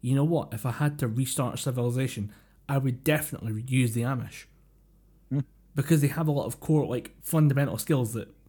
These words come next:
Speaker 1: most people just don't have because they don't
Speaker 2: Yeah.
Speaker 1: use modern technology. And I was like, "Shit, that's a good one."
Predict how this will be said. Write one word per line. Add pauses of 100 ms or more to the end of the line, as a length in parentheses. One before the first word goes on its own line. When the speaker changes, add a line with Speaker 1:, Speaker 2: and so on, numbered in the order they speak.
(100)
Speaker 1:
most
people
just
don't
have (420)
because
they
don't
Speaker 2:
Yeah.
Speaker 1:
use
modern
technology.
And
I
was
like,
"Shit,
that's
a
good
one."